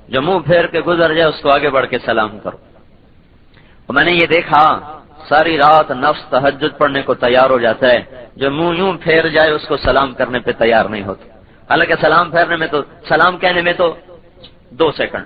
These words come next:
"السلام علیکم"، تین سیکنڈ، اور ساری رات جاگنے میں لگے چھ گھنٹے، چھ گھنٹے۔ تو میں نے کئی دفعہ دیکھا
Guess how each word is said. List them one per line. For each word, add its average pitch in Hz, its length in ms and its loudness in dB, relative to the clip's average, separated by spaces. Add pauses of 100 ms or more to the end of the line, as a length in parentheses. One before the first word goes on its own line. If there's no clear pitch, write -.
(140)
"السلام 101 680 -6
علیکم"، 92 520 -4 (240)
تین 117 260 -4
سیکنڈ، 92 340 -6 (420)
اور 127 120 2
ساری 143 320 2
رات 151 240 2
جاگنے 147 340 0
میں 151 120 -2
لگے 139 360 0
چھ - 140 -4 (120)
گھنٹے، 120 600 -4 (460)
چھ - 100 -2 (120)
گھنٹے۔ 123 340 -2
تو 123 200 -4 (680)
میں 143 140 -2
نے 147 60 -2
کئی 214 280 0
دفعہ 143 260 0
دیکھا 120 440 -2